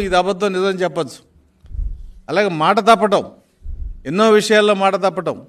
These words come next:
మద్య నిషేధం, మద్య నిషేధం చేసి నేను ఓటు అడుగుతాన్న పరిస్థితి. మరి వాళ్ళు దాదాపు పదిహేను సంవత్సరాలకి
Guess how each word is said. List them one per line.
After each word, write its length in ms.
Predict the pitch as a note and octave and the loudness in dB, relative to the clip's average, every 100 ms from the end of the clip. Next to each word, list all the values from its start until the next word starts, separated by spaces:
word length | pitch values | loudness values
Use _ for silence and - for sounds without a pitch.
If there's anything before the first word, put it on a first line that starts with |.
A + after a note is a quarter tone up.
| - - C#3+ | -14 -10 -8
మద్య 220 | D#3+ A3 | 0 2
నిషేధం, 460 | G#3+ F#3+ G#3 G3 D#3 - | 2 2 4 4 0 -2
మద్య 260 | D3+ E3 G#3+ | -6 0 2
నిషేధం 460 | G#3 F#3+ G3+ F3 G3 | 2 0 -2 -2 2
చేసి 200 | A3 A3+ | 2 4
నేను 260 | A#3 G#3+ G3+ F3 - - | 0 0 0 -2 -8 -8
ఓటు 220 | F3 F#3 | -4 0
అడుగుతాన్న 380 | F#3 F3 F3 E3 | 0 0 -2 -2
పరిస్థితి. 480 | D3+ D3 C#3 G2+ - _ _ _ - _ _ - | -4 -4 -6 -12 -16 _ _ _ -20 _ _ -4
మరి 140 | G3 | 2
వాళ్ళు 180 | G#3+ G3+ F#3+ | 4 6 6
దాదాపు 300 | A3 A3+ A3 | 6 4 2
పదిహేను 400 | F3+ F#3 F#3+ G3+ | 0 2 2 2
సంవత్సరాలకి 640 | F3 F#3+ G3 G#3 G3 F#3 | 0 -2 0 0 0 0